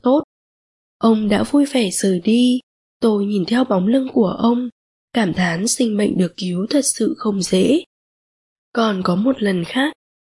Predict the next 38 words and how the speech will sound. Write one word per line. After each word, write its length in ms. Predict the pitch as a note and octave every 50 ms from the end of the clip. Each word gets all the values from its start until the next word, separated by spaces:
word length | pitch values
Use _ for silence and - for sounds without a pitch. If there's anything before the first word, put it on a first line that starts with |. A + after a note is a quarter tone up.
| _ _ -
các 140 | B3+ C#4 C4+
chiến 240 | - A3+ F#3 E3+
hữu 240 | F#3+ G#3 A3 A3 A#3+
của 180 | - - B3+ G3
chúng 260 | - - F3+ F3 F3
tôi 220 | G3 A3+ A#3 B3
họp 180 | B3 B3+ G#3 G3 -
mặt, 180 | F#3 F#3 F#3 - _ _ _ _ _ _ _ _ -
sau 300 | - - A#3 G#3+ G#3 F#3+
khi 200 | - G#3 G#3 G3
dùng 260 | - G#3 F#3 E3+ E3
bữa, 260 | F3 F#3+ G3+ A#3 C#4+ - - _ _ _ _ - -
mọi 140 | A3+ A3
người 320 | G#3 G3+ G3+ G#3 G3 F#3+ F3
đều 240 | F#3+ F#3+ F#3 E3+ E3+
ca 240 | - G#3 A3 A3
hát, 280 | G#3+ A3 A#3+ C4 D#4 - _ _ _ _ _ _ _ _ -
họ 200 | A3 G3+ F#3 -
cũng 180 | - G#3 A3+ B3
bảo 220 | C4+ B3 G3 F#3 -
tôi 220 | F#3+ F#3+ F#3+ F#3
hát. 280 | F#3 G3+ B3 C4 D4+ - _ _ _ _ _ _ _ _ _ _ _ _ _ -
Tôi 160 | G#3+ G#3 G3+
nói, 420 | F#3+ F#3 F#3 F3 F3 F3 G3+ C4+ E4 _ _ _ _ _ _ _ _ _ _ _ _
"Tôi 200 | - G#3+ G#3 G3+
đọc 160 | F#3+ G3+ F#3+ -
thuộc 200 | G#3 G3+ F#3+ -
bài 200 | F#3+ F#3 F3+ F3 -
thơ 260 | A#3 B3 C4 C4 B3+ -
của 100 | - G3+
sư 260 | - - - A3 G#3+ G3
phụ 200 | - A3+ G3 -
Đại 200 | - F#3+ - -
Pháp 300 | - - B3+ D4 F4 - -
cho 220 | - - A3+ G#3
mọi 220 | G#3 G#3 G#3+ -
người 220 | - G3 F#3+ F#3 E3
nghe, 400 | E3 F#3+ A3 A3+ A#3 A#3+ A#3+